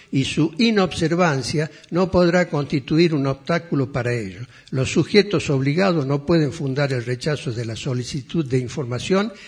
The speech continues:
en el incumplimiento de requisitos formales o de reglas de procedimiento. Es decir, que cualquier ciudadano de Chilecito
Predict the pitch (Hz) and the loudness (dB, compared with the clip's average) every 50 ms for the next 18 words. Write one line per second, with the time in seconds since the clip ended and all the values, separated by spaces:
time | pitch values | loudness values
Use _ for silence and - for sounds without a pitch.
0 | - - - - 151 143 147 143 143 165 170 160 165 180 156 143 147 143 160 160 | -20 -12 -6 -2 0 2 2 4 4 2 2 2 0 0 0 0 0 2 2 2
1 | 175 180 170 - 151 123 113 117 127 117 - - - 165 160 - - - - 139 | 2 2 2 0 0 0 0 -2 -4 -6 -6 -6 -4 -6 -4 -6 -8 -6 -4 -4
2 | 127 135 135 151 170 180 170 143 123 135 120 110 120 117 120 135 143 139 117 110 | -2 -2 0 0 0 0 0 0 -2 -4 -4 -4 -4 -4 -2 -4 -4 -4 -6 -8
3 | 110 107 - 127 117 - - 139 120 120 117 113 107 98 92 - - - - - | -10 -12 -14 -14 -16 -14 -12 -12 -12 -10 -10 -12 -14 -14 -18 -20 -20 -20 -20 -20
4 | - - - 156 127 - 139 131 - 139 - - - - - _ - 147 151 160 | -20 -12 -8 -4 -2 -2 -2 -2 -2 -4 -4 -6 -10 -20 -14 _ -4 -2 -2 -2
5 | 156 - 226 226 175 - - 165 143 147 143 135 123 120 120 135 175 220 - - | -2 -4 -4 -4 -4 -6 -6 -6 -4 -4 -4 -6 -6 -6 -8 -10 -10 -12 -14 -18
6 | _ _ - 127 113 - - 151 135 151 - - - 135 120 - 165 175 | _ _ -14 -14 -10 -6 -4 -4 -4 -4 -4 -4 -4 -4 -6 -6 -10 -12